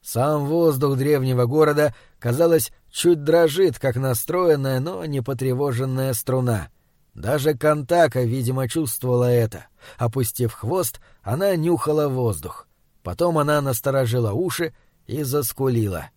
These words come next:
Едва уловимый свист, полоска тени пронеслась мимо лица Саймона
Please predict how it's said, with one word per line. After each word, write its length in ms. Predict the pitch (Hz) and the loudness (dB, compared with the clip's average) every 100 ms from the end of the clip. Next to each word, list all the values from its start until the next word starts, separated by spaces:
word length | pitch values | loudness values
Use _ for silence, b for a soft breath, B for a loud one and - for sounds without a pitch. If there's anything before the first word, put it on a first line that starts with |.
| _ _ _ - | _ _ _ -10
Едва 440 | 85 127 151 180 | -4 0 4 6
уловимый 560 | 175 160 160 170 160 139 | 8 6 6 4 2 -2
свист, 540 | 135 180 160 - - - | -2 -4 -4 -6 -10 -6
полоска 560 | 95 170 151 - 127 | -2 2 2 0 -4
тени 400 | 110 175 165 156 | 0 0 0 -2
пронеслась 800 | 123 156 156 156 143 175 180 127 | 0 2 2 2 -2 2 2 2
мимо 260 | 139 165 151 | -2 -2 0
лица 360 | 147 127 131 117 | -2 -2 -2 -2
Саймона 580 | - 180 165 165 160 | 2 2 4 2 2